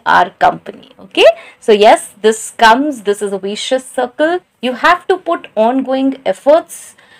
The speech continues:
then only you can get this. Next is cost efficiency, reduced hiring cost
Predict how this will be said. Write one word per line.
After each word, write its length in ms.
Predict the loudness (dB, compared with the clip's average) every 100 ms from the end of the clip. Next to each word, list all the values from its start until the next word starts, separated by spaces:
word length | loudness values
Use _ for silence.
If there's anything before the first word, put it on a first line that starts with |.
| _ 4
then 220 | 6 6
only 240 | 0 -4
you 120 | -6
can 220 | -4 -4 -2
get 280 | -2 -4
this. 280 | -10 -14 -6
Next 320 | -2 -2 -4
is 120 | -8 -6
cost 380 | -6 -6 -4
efficiency, 680 | -6 -4 -4 -4 -4 -6 -6
reduced 560 | -6 -6 -4 0 0 0
hiring 360 | -2 -2 -2
cost 340 | 0 -2 -2